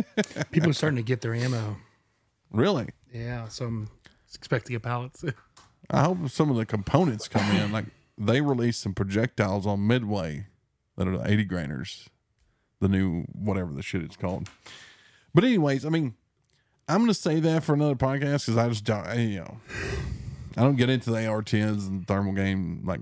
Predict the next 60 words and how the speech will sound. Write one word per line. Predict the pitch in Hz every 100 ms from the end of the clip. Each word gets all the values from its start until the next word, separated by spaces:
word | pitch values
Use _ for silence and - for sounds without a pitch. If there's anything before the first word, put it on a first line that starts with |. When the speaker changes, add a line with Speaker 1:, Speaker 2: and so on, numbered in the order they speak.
| -
Speaker 1:
super | - 98 92 -
serious. | - 92 92 95
I |
mean, | 98
I | 98
have | 98 98
some. | - 92 98
I | 98
have | 98 95
some | 98
A | 90
R | 92 95 - _ _ _ _ _ _ _
tens | - 113 104 101
and | 101
A | 101
R | 98
fifteens | 101 92 98 95
set | -
up | 92 90
for | 98
just | 95 -
thermals. | 95 95 95 98
I | 107
have | 135 104
bolt | 107 104
guns | 107 -
set | 101
up | 90
for | 101
thermals. | 101 107
That's | 147
a | 120
good | 107
new | 104
thing | 101 101 104
now. | 104 104 110
Like, | 104 95
a |
lot | 104
of | 101
people | 107 98
are |
putting | - 73 95
thermals | 95 95
on | 95
bolt | 92 85
guns. | 95 92 92 - _ _ _ _ _ _ _
One | - 120 120 151 156 143
quick | - 143 139
little | 135 127 110
thing, | 113 113 110
like, | 101 98 107
be | 117
sure | - 113 107 107
if | 101
you're | 127
gonna | 156
run | 113 117 117
a | 104 104
thermal | - 131 110 110 120